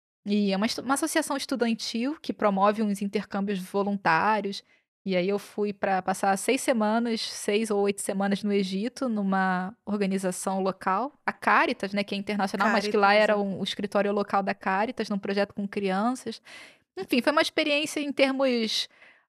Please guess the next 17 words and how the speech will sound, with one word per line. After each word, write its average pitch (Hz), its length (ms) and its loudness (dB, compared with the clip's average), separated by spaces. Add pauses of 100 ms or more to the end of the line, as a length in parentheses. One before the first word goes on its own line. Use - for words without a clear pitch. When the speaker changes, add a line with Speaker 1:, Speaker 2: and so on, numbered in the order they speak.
(240)
Speaker 1:
pessoais, 254 560 6
foi 240 160 4
muito 247 300 0
boa, 214 300 6
foi 226 140 -2
muito 220 200 0
enriquecedora, 220 800 2
mas 220 160 0
em 220 80 0
termos 226 300 0
profissionais 202 1000 0
não 214 200 0
foi 214 220 0
muito 208 240 -2
bem 196 120 0
estruturado, 226 800 2
mas 294 400 0